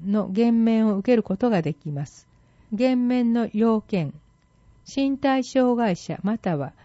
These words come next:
戦傷病者が所有している軽自動車等で自分で運転していること。身体障害者、戦傷病者、精神障害者または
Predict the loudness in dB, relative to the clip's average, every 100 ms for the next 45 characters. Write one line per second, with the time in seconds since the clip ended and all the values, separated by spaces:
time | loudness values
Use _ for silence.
0 | _ _ -2 0 0 0 2 2 2 2
1 | 2 -2 -6 -6 -10 _ _ _ 0 2
2 | 2 0 -4 -2 2 2 -2 -4 0 0
3 | 0 2 2 0 -4 -4 -2 -2 -4 -8
4 | -2 -2 0 0 0 -2 0 0 0 2
5 | 0 -2 -2 0 2 -2 -6 -10 -10 -12
6 | _ _ _ _ _ _ _ _ -16 -2
7 | 0 0 0 0 0 2 2 2 0 -2
8 | -4 -8 -10 _ _ -6 0 0 0 0
9 | 0 2 2 0 -4 -12 -12 _ -20 _
10 | _ 0 2 2 0 -2 0 2 2 2
11 | 0 -2 -2 0 0 0 -2 -4